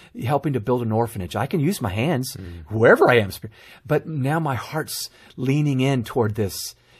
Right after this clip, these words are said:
Speaker 1: you know, th-, this project. So experiential, they're very participatory, meaning they wanna own what's happening. Uh, they wanna, uh, this kids, many of these kids have been weighing in on where the family goes on vacation since they were five years old.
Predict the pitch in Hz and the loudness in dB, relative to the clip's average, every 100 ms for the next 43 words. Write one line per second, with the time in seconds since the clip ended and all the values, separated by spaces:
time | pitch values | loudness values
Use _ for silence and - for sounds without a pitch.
0 | - 123 107 92 104 - 107 - - 185 | -6 -2 0 -2 -8 -6 -6 -6 -8 -6
1 | 240 - 87 - _ - - - 127 117 | -4 -6 -10 -12 _ -20 -14 -2 0 0
2 | - 139 139 156 123 - 120 113 117 101 | -2 0 2 2 0 -4 -8 -4 -4 -2
3 | 120 131 135 139 151 143 - 113 101 87 | 0 0 -2 -6 -6 -6 -8 -8 -6 -6
4 | 90 - - - 123 131 131 117 - - | -6 -10 -20 -6 0 0 0 -4 -12 -10
5 | 117 131 131 139 143 143 165 165 117 107 | 0 2 4 2 2 2 2 2 0 -4
6 | - _ _ 123 110 120 92 - 92 107 | -8 _ _ -2 0 0 0 -2 -4 -6
7 | - - - 107 104 120 120 131 123 - | -8 -18 -6 -2 2 4 4 4 2 0
8 | - 139 - - 185 - 214 175 151 196 | -4 -6 -8 0 0 2 -2 0 0 2
9 | 220 185 147 - 120 113 110 110 107 117 | 2 0 -2 0 0 0 -2 -2 0 2
10 | 127 131 113 98 95 107 101 - 113 113 | 2 0 0 -2 -4 -4 -4 -4 -2 -2
11 | 110 107 107 98 101 117 107 127 - 113 | -2 -2 -2 -2 -2 -2 -4 -6 -6 -4
12 | - 107 107 113 104 107 101 101 - | -2 -2 2 2 4 2 2 0 -2